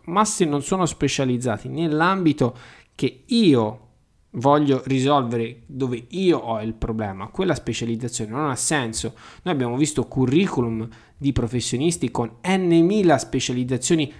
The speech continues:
anche non connesse tra loro. Que-, anche questo è stato oggetto di una puntata del podcast. È assolutamente, mm, controprodu-, controproducente questo. Questo n-, non ha, non aiuta a trovare nuovi pazienti. Quindi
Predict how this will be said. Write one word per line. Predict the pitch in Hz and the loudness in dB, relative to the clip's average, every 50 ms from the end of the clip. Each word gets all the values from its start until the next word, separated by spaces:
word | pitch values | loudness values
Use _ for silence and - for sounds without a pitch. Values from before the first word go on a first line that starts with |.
| - _ _ | -20 _ _
anche | 185 202 214 208 196 - 165 151 | -2 0 0 -2 0 0 0 2
non | 151 156 185 185 170 | 2 2 0 0 0
connesse | - - 127 120 131 160 170 - - 135 | 0 -2 -2 0 2 2 2 2 0 -2
tra | 113 - 113 | -2 -4 -4
loro. | 104 110 139 170 165 139 120 110 107 - - - _ _ - - - | 0 4 6 8 8 8 8 6 2 -2 -8 -20 _ _ -20 -20 -6
Que-, | - - 151 135 | -2 -2 -2 0
anche | 143 135 123 123 | -2 -6 -6 0
questo | 113 160 165 - 143 | 2 2 2 2 0
è | |
stato | 127 - 143 131 135 | -2 -2 0 0 0
oggetto | 127 117 123 147 147 - - 123 | 0 0 0 0 0 0 -2 -2
di | 120 120 123 | 0 0 -2
una | 120 123 127 131 127 123 117 | -2 -2 -2 -2 -2 -2 -2
puntata | - 127 117 113 120 160 165 156 135 | -4 -6 -6 -2 0 0 2 2 2
del | 117 110 110 | 0 0 0
podcast. | - 180 170 143 113 - - 120 113 - - 127 - - _ _ _ _ _ - _ _ _ _ - - | 4 6 6 6 4 2 -6 -8 -6 -6 -8 -10 -12 -14 _ _ _ _ _ -20 _ _ _ _ -20 -6
È | - 170 | -2 0
assolutamente, | 165 147 - - 143 135 131 131 131 143 165 175 165 170 139 120 - - - _ _ _ _ _ _ _ _ _ _ - | 0 0 0 0 0 0 0 0 -2 -2 -2 -4 -2 -2 -4 -4 -4 -12 -20 _ _ _ _ _ _ _ _ _ _ -10
mm, | 147 143 139 135 131 131 127 123 123 123 120 120 117 107 - | -8 -8 -8 -8 -8 -8 -10 -10 -10 -12 -12 -14 -16 -16 -6
controprodu-, | - 208 214 196 208 170 131 - - 131 127 120 127 127 - - | -2 -2 -2 0 0 -2 -2 0 -2 -2 -2 -2 -4 -6 -10 -10
controproducente | - 180 196 175 170 156 131 127 127 113 117 - - 160 175 156 135 117 113 - 104 98 101 | -6 -4 -4 -2 -2 -2 -2 -2 -4 -4 -4 -2 0 2 2 2 0 -4 -6 -8 -10 -10 -10
questo. | - - 127 113 113 - - - 113 110 | -8 -4 -4 -4 -4 -4 -6 -10 -12 -6
Questo | - 160 165 - - 160 | -4 -4 -4 -2 -4 -4
n-, | 139 135 131 131 131 135 | -4 -4 -8 -10 -10 -8
non | 139 139 139 143 | -6 -6 -4 0
ha, | 156 180 185 156 127 - - - | 2 2 2 2 0 -2 -6 -8
non | 139 139 139 139 | -6 -4 -2 -2
aiuta | 139 139 151 190 190 151 - 131 | 0 2 2 4 4 4 2 0
a | 113 - | -6 -4
trovare | - - 127 117 117 120 117 120 117 | -4 -4 -2 0 0 0 0 0 -2
nuovi | 117 117 117 117 113 | -2 -2 -2 -4 -4
pazienti. | - 120 117 117 - - 123 104 101 107 - 143 | -4 -6 -8 -6 -8 -8 -8 -8 -8 -12 -12 -8
Quindi | 147 202 208 190 160 147 147 - - _ _ | -6 -4 0 0 0 0 -2 -6 -18 _ _